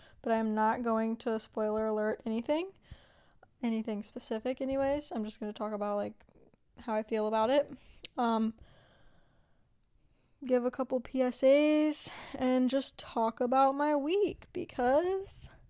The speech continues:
welcome to therapy. So, last episode, kind of embarrassing, I said that I was the oldest sibling of three, and what I meant was I have three younger siblings.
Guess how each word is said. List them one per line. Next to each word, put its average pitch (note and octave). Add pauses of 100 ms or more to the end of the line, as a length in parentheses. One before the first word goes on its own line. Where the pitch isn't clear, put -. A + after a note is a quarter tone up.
(720)
welcome B3
to C#4+
therapy. - (1500)
So, - (1300)
last A3+
episode, A#3+ (240)
kind A#3+
of C4
embarrassing, B3
I A#3
said A#3+
that B3+
I A#3+
was A#3
the A3
oldest A#3
sibling A3+
of A3
three, A3+ (1400)
and B3+ (480)
what B3
I C4
meant A#3
was G3+
I G#3
have A3
three A#3
younger G#3
siblings. C#4+